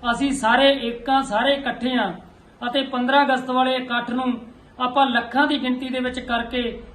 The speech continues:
ਤੇ ਸਰਕਾਰਾਂ ਦੇ ਖਿਲਾਫ ਜਿਹੜਾ ਰੋਸ ਆ, ਉਹਨੂੰ ਜ਼ਾਹਰ ਕਰੀਏ। ਸੋ ਮੇਰੀ ਬੇਨਤੀ ਪ੍ਰਵਾਨ ਕਰਿਓ,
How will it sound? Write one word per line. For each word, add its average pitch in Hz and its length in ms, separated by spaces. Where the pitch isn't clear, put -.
ਤੇ 254 100
ਸਰਕਾਰਾਂ 233 540
ਦੇ 247 100
ਖਿਲਾਫ 220 320
ਜਿਹੜਾ 240 200
ਰੋਸ 220 360
ਆ, 233 300
ਉਹਨੂੰ 240 260
ਜ਼ਾਹਰ 220 300
ਕਰੀਏ। 254 600
ਸੋ 254 120
ਮੇਰੀ 247 260
ਬੇਨਤੀ 233 440
ਪ੍ਰਵਾਨ 240 400
ਕਰਿਓ, 254 560